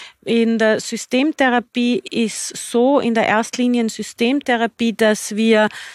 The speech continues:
bei Patientinnen mit D-M M A-Tumoren, das sind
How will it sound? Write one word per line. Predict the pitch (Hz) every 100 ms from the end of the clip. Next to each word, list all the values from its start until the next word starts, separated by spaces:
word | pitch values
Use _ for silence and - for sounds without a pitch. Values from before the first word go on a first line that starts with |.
| - -
bei | - 202 202
Patientinnen | 208 220 - 220 220 226 214 202 202
mit | 202 -
D-M | - 185 240 311 330 240 127 202
M | 202 196 190
A-Tumoren, | 175 180 214 233 - _ - 233 202 196 202 214 262 330 - - -
das | 202 180 -
sind | 247 233 -